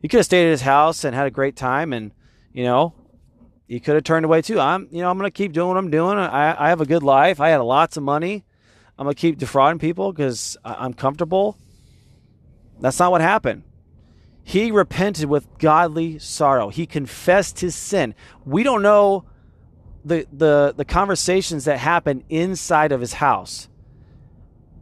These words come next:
but something happened that day. And how do I know that?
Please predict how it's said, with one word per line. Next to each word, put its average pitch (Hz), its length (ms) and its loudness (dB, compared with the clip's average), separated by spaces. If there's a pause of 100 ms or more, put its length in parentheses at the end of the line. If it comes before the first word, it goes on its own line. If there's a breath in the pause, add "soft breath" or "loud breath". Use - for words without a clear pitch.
but 131 140 -2
something 160 360 0
happened 135 400 -2
that 104 160 -8
day. 85 260 -10 (2250)
And 117 120 -4
how 139 180 2
do 147 60 4
I 143 60 2
know 151 200 2
that? 185 280 2